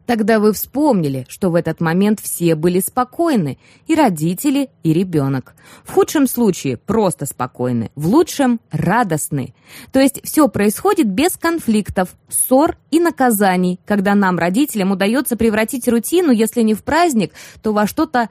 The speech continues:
само собой разумеющееся. А это возможно в одном случае –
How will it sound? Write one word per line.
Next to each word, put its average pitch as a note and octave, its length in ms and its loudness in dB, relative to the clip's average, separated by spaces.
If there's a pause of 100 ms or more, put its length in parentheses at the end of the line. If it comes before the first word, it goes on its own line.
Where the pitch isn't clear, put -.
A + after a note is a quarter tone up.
(100)
само G#3+ 400 2
собой F3+ 320 -2
разумеющееся. D3 960 -4 (460)
А - 80 0
это C#4 180 2
возможно A#3 460 4
в G#3+ 80 2
одном A3 320 2
случае – A3 560 -2